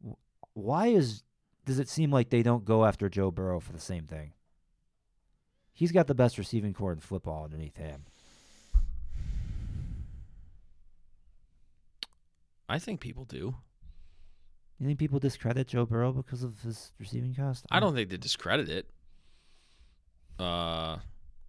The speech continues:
Speaker 1: don't know. It just, it just seems odd to me that it seems like one guy gets hit with that sort of discreditation and the others doesn't. But be that as it may,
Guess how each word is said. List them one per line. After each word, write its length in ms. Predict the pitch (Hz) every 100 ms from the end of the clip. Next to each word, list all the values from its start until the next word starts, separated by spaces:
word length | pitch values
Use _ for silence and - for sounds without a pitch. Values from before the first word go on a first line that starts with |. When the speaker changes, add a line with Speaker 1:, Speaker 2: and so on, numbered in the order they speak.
| - - - - - - - - - - - - - - - - 127
Speaker 1:
don't 140 | 113
know. 220 | 104 95 92 120
It 40 |
just, 240 | 113 - - -
it 80 | 135
just 180 | 139 -
seems 300 | 135 117 101
odd 260 | 98 101
to 60 | 95
me 200 | 92 90
that 180 | 90 87 -
it 80 | 87
seems 280 | 120 110 101
like 160 | 95 - _ _ _ _ - - - - -
one 260 | 107 120 113
guy 240 | 107 101
gets 340 | 92 98 - - - - - -
hit 180 | 110
with 180 | 101 95
that 220 | 104 95 - -
sort 280 | - 95 90
of 80 |
discreditation 920 | 85 90 - 90 90 82 90 - 78
and 100 | 78
the 100 | 80
others 360 | 82 85 78 - _ _ -
doesn't. 420 | 82 76 73 73
But 160 | 80 - - -
be 140 | 117
that 120 | 123 113
as 120 | 92
it 60 | 82
may, 240 | 82